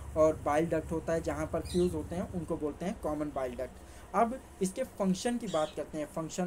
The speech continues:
of gall bladder। तो गॉल ब्लैडर का function मैंने आपको शुरुआत में ही बताया कि इसका काम होता है store करना bile को और समय समय पर release करना जब भी digestion की process होती है। So it performs the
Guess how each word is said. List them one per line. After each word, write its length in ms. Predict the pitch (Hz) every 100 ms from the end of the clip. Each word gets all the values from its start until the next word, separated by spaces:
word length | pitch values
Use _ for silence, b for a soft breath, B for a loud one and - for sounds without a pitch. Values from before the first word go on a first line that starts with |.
| 185
of 380 | 165 233 175 175
gall 200 | 180 175
bladder। 240 | 135 127 120 B B -
तो 80 | 190
गॉल 260 | 180 190
ब्लैडर 300 | 208 208 208
का 100 | 214
function 340 | 190 208 196 202
मैंने 220 | 196 202
आपको 340 | 185 185 202
शुरुआत 440 | 190 202 185 190 190
में 80 |
ही 80 | 190
बताया 360 | 185 180 180 180
कि 120 | 180
इसका 200 | 180 180
काम 220 | 175 175
होता 240 | 170 165 180
है 80 | 175
store 360 | 165 - 165 175
करना 340 | 180 165 170
bile 280 | 160 156 170
को 260 | 180 240 302 B B -
और 140 | 202 226 -
समय 320 | - 208 208
समय 240 | 196 170
पर 200 | 160 240
release 300 | 233 185 190
करना 300 | 190 156 143
जब 180 | 143 156
भी 100 | 185
digestion 460 | 180 151 147 - 165
की 120 | 294
process 360 | - 175 - 143
होती 320 | 135 - 127
है। 120 | 127 B B - -
So 80 | 262
it 260 | 233 240 233
performs 440 | 185 185 170 165
the 80 | 240